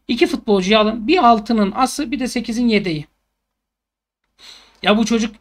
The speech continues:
bak çatır çatır topçu, gelişime açık topçu. Benden demesin. Ee, şimdi Antalyaspor Fenerbahçe'den iki oyuncu için girişimde bulunuyor.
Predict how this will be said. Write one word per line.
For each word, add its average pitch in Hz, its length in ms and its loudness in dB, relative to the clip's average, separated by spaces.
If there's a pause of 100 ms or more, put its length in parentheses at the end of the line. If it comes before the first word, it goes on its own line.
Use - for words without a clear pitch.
(300)
bak 175 180 -4
çatır 202 280 -4
çatır 190 280 -6
topçu, 185 360 -8
gelişime 180 380 -4
açık 175 240 -8
topçu. 180 260 -10
Benden 196 280 0
demesin. 147 380 -8 (2250)
Ee, 139 920 -6 (420)
şimdi 269 500 2 (4000)
Antalyaspor 262 720 2
Fenerbahçe'den 240 640 2
iki 226 180 -2
oyuncu 240 200 2
için 214 180 -2
girişimde 202 420 0
bulunuyor. 208 500 0